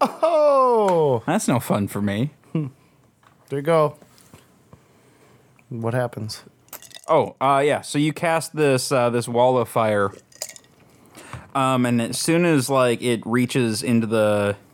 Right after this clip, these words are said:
Speaker 2: um, so it's, it's half, like, on your side of the barrier,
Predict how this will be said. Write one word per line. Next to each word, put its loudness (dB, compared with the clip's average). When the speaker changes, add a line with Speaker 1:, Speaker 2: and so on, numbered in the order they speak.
Speaker 2:
um, -2
so 2
it's, -2
it's -4
half, -2
like, 0
on 0
your 0
side 0
of -2
the -6
barrier, 0